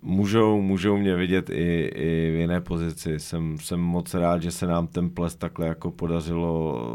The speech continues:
zorganizovat. V podstatě to je poslední ves-, ples před krajskými volbami, eh,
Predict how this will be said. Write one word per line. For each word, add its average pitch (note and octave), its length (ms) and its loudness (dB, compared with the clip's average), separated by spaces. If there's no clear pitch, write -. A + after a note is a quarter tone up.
zorganizovat. F#2 1000 0
V - 20 -20
podstatě E2+ 540 -6
to F2+ 120 -6
je F2+ 100 -2
poslední F2 500 -4
ves-, E2+ 220 -6
ples F2+ 240 -4
před - 280 -8
krajskými F#2 520 -2
volbami, F2 640 0
eh, - 420 -12